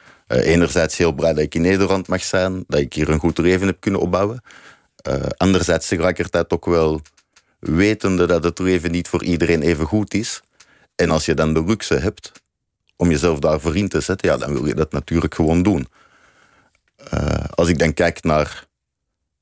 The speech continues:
mijn werk, ja, we zijn per definitie met die thema's bezig. Verschillen in de samenleving, hè, daar waar gezondheid en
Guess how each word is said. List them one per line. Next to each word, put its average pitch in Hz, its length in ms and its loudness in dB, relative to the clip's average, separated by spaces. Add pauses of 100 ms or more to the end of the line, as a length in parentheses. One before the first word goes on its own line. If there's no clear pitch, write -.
(500)
mijn 82 260 2
werk, 80 420 -2 (480)
ja, 82 120 0
we 78 60 0
zijn 82 200 0
per 82 140 -2
definitie 80 600 0
met 90 340 -4
die 92 180 0
thema's 95 400 0
bezig. 92 380 -4
Verschillen 80 400 0
in 78 80 2
de 73 60 0
samenleving, 90 680 0
hè, 113 120 -2
daar 82 240 2
waar 82 220 2
gezondheid 90 680 -2
en 73 300 -4